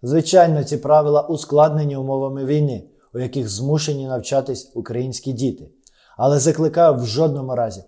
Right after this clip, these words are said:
не покладати рук і зробити все, щоб ваші діти скористалися правом безкоштовного навчання. Наш обов'язок — допомогти їм у цьому.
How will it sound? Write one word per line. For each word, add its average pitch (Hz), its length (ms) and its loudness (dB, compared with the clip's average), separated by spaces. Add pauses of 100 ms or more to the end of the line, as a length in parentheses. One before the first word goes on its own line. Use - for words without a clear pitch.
(180)
не 147 160 0
покладати 147 680 2
рук 165 280 2 (220)
і 131 80 -6
зробити 139 420 -2
все, 170 480 0 (140)
щоб 127 260 -2
ваші 156 340 4
діти 120 280 -4
скористалися 127 760 -2
правом 123 400 0
безкоштовного 139 840 -2
навчання. 117 540 -8 (680)
Наш 156 280 4
обов'язок — 147 600 4 (480)
допомогти 139 640 0
їм 135 140 2
у 120 80 -6
цьому. 92 360 -14